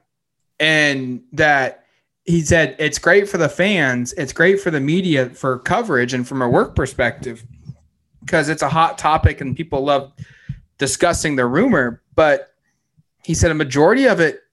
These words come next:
isn't true." And I d-, I, I believe him to an extent, but I also go back to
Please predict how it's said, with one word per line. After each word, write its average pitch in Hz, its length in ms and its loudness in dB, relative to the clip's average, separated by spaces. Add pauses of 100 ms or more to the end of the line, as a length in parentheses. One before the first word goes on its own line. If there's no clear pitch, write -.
(140)
isn't 196 360 2
true." - 460 -2 (1040)
And 180 420 0
I 170 200 2
d-, 160 360 -4 (160)
I, 180 140 0 (100)
I 180 140 2
believe 165 460 -4
him 247 180 -2
to 196 220 -2
an 151 80 -2
extent, 147 680 -6 (640)
but 165 200 -2
I 151 120 4
also 175 840 2 (1160)
go 160 180 -2
back 147 380 -2
to 143 400 -6